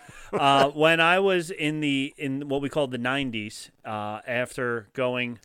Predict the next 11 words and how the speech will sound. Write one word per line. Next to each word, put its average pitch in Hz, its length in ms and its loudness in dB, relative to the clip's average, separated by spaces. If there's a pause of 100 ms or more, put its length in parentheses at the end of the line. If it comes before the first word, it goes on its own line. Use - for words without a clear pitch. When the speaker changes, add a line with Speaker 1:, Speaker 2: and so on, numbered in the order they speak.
(120)
Speaker 1:
I've 123 140 -4
heard 123 160 -4
tell 107 280 -8 (140)
Speaker 2:
Yes. 131 260 0
Speaker 1:
of - 60 -12
these 104 140 -10
times. 98 380 -12
Speaker 2:
After, 127 460 -4
um, 113 340 -6
going 117 400 -4
out 117 380 -8